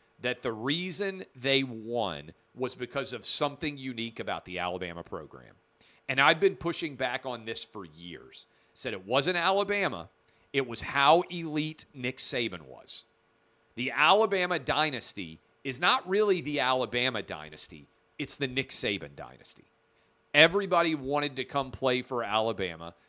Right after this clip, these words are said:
because you felt like you were gonna win a national championship. Every player who stayed four years with Nick Saban did win a national championship.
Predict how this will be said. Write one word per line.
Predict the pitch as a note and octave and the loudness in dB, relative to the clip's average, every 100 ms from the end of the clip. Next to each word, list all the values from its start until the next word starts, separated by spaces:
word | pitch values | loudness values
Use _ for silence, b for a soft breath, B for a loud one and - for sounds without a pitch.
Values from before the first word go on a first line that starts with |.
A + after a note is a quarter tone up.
| b | b
because | C3 D3+ C#3 | -6 -4 -4
you | C#3 | -8
felt | - D3+ D#3 | 0 0 0
like | D#3+ C#3+ | -2 -6
you | C#3+ D3+ | -4 -2
were | D#3 | -2
gonna | D3 D3 | -2 -2
win | C3+ C#3 | 0 0
a | C#3 | 0
national | B2 B2 - C#3 | -2 -2 -6 -8
championship. | - F#2+ D#2 D#2 C#2+ D2+ - _ _ _ | -6 -8 -8 -14 -12 -12 -14 _ _ _
Every | C#3 C#3+ E3 | -2 0 -2
player | - C#3 D3 | -2 -2 0
who | C#3+ | -2
stayed | C#3+ D3 C3 B2 | -4 -2 -2 -2
four | D#3+ C#3+ | -4 -4
years | C3 B2 B2+ B2 | -2 -4 -4 -6
with | A#2+ | -6
Nick | B2+ | -6
Saban | - B2 A#2 A2 G2+ | -4 -4 -4 -8 -4
did | C3 C3+ | -4 -2
win | C3 | -4
a | A#2 | -2
national | F#2 E2 - E2+ | -4 -6 -12 -14
championship. | - - D2+ C2+ - C2+ | -16 -18 -20 -18 -18 -18